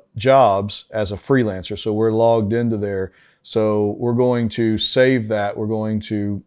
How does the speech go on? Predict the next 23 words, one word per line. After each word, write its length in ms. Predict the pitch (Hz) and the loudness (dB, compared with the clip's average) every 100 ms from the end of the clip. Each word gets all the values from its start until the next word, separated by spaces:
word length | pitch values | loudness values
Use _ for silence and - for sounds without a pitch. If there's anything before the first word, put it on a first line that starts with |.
| _ | _
heart 500 | - 120 104 95 - | -4 0 0 -4 -10
it. 300 | 110 107 - _ _ _ | -6 -6 -10 _ _ _
Uh, 500 | - 104 104 104 101 - | -4 0 0 -2 -4 -6
and 520 | 113 107 107 104 101 _ - | -6 -4 -2 -4 -6 _ -4
we're 120 | 117 | -2
gonna 140 | 110 | -2
say, 240 | - 113 98 | -2 -2 0
"Hey, 380 | 113 110 104 - _ | 0 0 -2 -8 _
you 80 | 117 | -8
know, 120 | 101 | -2
this 240 | 120 127 | -2 -2
is 120 | 120 110 | -4 -2
our, 320 | 107 107 - - | -2 -4 -6 -6
this 140 | 123 | -6
is 60 | 131 | -4
one 140 | 117 | -2
of 60 | 113 | 0
our 140 | 107 | -2
favorite 520 | - 113 110 101 104 | 0 -2 0 -4 -8
posting." 460 | - 113 110 107 101 | -6 -4 -4 -8 -4
Maybe 180 | 104 110 | -2 -2
we're 160 | 110 | -2
gonna 300 | 110 107 98 | -2 -2 -4